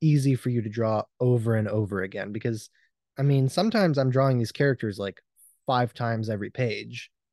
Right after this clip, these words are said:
And it can get exhausting if you've picked a really complicated design. I, I think the Forsyth are kind of that nice mix for me. They're complicated enough to be interesting,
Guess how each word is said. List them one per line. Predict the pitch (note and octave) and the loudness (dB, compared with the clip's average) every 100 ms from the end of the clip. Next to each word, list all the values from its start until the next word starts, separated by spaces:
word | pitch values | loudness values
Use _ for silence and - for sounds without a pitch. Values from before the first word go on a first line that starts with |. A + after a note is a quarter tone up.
| _ _ _ - | _ _ _ -4
And | A#2 A2 G#2 - - - _ _ _ _ _ _ | 0 0 -2 -8 -14 -18 _ _ _ _ _ _
it | D3 C3+ - | -6 -6 -4
can | E3 D#3 D3 | 2 4 4
get | C3+ | 4
exhausting | A2+ A2+ A#2 A2 - A2 F#2+ F#2+ - | 2 0 0 0 -2 -4 -4 -8 -10
if | A2+ | -8
you've | G#2+ G2+ - | -8 -10 -6
picked | B2 - | -8 -4
a | |
really | G#2+ G#2 A2 G#2+ G2+ G2 - _ _ _ _ _ | -6 -2 -2 -2 -4 -8 -14 _ _ _ _ _
complicated | - C#3 B2+ A2+ A#2+ G#2+ G2 | -4 -2 -2 -2 -2 -2 -4
design. | G#2 G2 G#2 G2+ G2 G2 | -6 -4 -4 -2 -4 -6
I, | - A#2+ A#2 - - | -6 -6 -6 -8 -4
I | C#3 | -2
think | - D3+ | 0 -2
the | A#2+ | -4
Forsyth | - D3 C3 B2+ A#2 | 0 0 2 2 2
are | A2 | 0
kind | - B2+ A#2 | -4 -4 -2
of | |
that | A2 A2 | -4 -4
nice | A2+ A2+ A2+ - - - - _ _ _ _ _ _ | -2 -2 -2 -6 -12 -14 -18 _ _ _ _ _ _
mix | B2 B2+ C3 B2+ - | -2 2 2 0 -8
for | - C3+ | -2 0
me. | C3+ | 2
They're | B2 A2 | 2 0
complicated | - C#3 B2+ C3 B2+ | 0 -2 0 0 0
enough | A#2 A2+ A2 | 0 -2 -4
to | G#2+ | -6
be | G#2+ - | -10 -2
interesting, | D3+ D#3+ D3 - D3 C#3 | 0 2 0 0 0 0